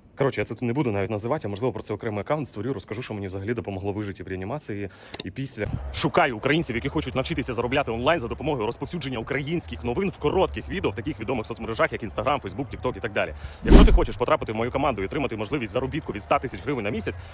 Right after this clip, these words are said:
ось, будь ласка, реєструйся на безкоштовний вебінар, я там по поличкам все розкладу, розкажу, як це все працює. Е, і після цих всіх поранень, хоча ніхто не давав шансів взагалі на життя, там є, є у мене ціла історія взагалі, як це зробити, але це окрема історія. Коротше, загалом, що можу сказати про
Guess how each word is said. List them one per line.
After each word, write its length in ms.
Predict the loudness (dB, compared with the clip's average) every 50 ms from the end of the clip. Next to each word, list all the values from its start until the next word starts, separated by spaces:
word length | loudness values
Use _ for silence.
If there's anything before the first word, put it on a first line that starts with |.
| -6 -2
ось, 120 | -2 0
будь 100 | 0 2
ласка, 220 | 2 2 2 2 0
реєструйся 340 | -2 -2 -2 -2 -2 0 -2
на 80 | -2
безкоштовний 440 | -2 -4 -6 -4 -2 0 0 0 0
вебінар, 300 | -2 0 2 2 2 4
я 80 | 4 2
там 140 | 2 2
по 80 | -2 -2
поличкам 320 | -2 -2 -2 -2 -4 -6
все 120 | -4 -4 -4
розкладу, 320 | -4 -2 -2 -2 -2 0
розкажу, 280 | -2 0 -2 -2 0 0
як 100 | -2 -2
це 60 | -2
все 120 | -6 -4
працює. 320 | -4 -4 -4 -4 -4 -4 -4 -4 -4 -4
Е, 120 | -4 -2
і 80 | -4 -6
після 220 | -10 -10 -10 -10
цих 140 | -10 -10 -8
всіх 160 | -8 -8 -6
поранень, 300 | -2 -2 -2 -2 -2 -4
хоча 200 | -6 -8 -6 -6
ніхто 200 | -6 -6 -4 -4
не 80 | -4 -4
давав 200 | -4 -6 -6 -6
шансів 260 | -6 -8 -8 -8 -10
взагалі 240 | -8 -6 -6 -4 -4
на 100 | -6 -6
життя, 300 | -8 -8 -6 -6 -6 -8 -10 -18 -20 -20 -20 -20 -20 -20 _ -20 -10
там 200 | -8 -6 -6 -6
є, 180 | -6 -8 -8 -8 -8
є 140 | -6 -4 -4
у 40 | -2
мене 180 | -2 -4 -6 -8
ціла 300 | -6 -6 -4 -4 -6 -8 -10 -16
історія 340 | -18 -10 -8 -6 -6 -6
взагалі, 220 | -6 -6 -8 -8 -8
як 100 | -8 -8
це 80 | -8
зробити, 260 | -10 -8 -8 -8 -8 -8
але 100 | -8 -8
це 60 | -6 -8
окрема 260 | -6 -6 -6 -8 -8
історія. 300 | -10 -10 -14 -14 -16 -16 -20 -20 -20 -20 -12
Коротше, 300 | -6 -4 -4 -4 -4 -10 -16 -16 -16
загалом, 460 | -10 -8 -6 -4 -2 -2 -2 -4 -6 -10 -18 -20 -20 -20 -18 -6
що 100 | -4 -2
можу 180 | -2 -2 -4
сказати 280 | -6 -8 -6 -6 -6 -6
про 180 | -6 -8 -8 -8